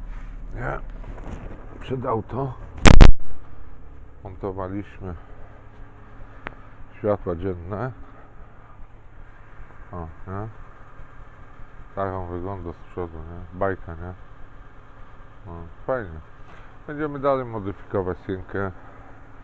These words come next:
Także <clears throat> nie rozstajemy się.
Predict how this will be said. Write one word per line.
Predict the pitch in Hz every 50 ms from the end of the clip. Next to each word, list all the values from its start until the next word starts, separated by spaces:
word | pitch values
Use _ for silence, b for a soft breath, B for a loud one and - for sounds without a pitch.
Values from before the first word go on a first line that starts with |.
| - - - - - - - - - - - - - - - - - - - - - - - - - - - - -
Także | 135 117 113 101 101 120 107 - - - - - 165 - 156 156 139 127 113 101 B B B B B B B B B B
<clears throat> | B - - - - - - - - - - - - - - - - - - - - - 107
nie | 113 117 113
rozstajemy | 107 95 - - - 95 90 87 87 85 80 82
się. | 78 - - 85 80